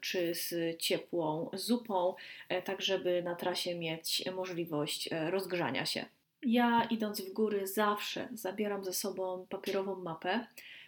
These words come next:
Wiem, że teraz jest wiele różnych aplikacji, które działają offline na naszym telefonie, natomiast ja najbardziej ufam papierowej mapie. Telefon zawsze może się rozładować. No właśnie. E, kolejną ważną rzeczą jest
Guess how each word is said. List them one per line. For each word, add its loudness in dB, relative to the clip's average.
Wiem, 8
że 4
teraz 2
jest 2
wiele 4
różnych -2
aplikacji, 0
które -2
działają -2
offline -2
na -8
naszym -6
telefonie, -2
natomiast 0
ja 2
najbardziej -2
ufam -6
papierowej -2
mapie. -2
Telefon 2
zawsze -2
może -4
się -4
rozładować. 2
No -4
właśnie. -2
E, 2
kolejną 4
ważną 0
rzeczą 0
jest -2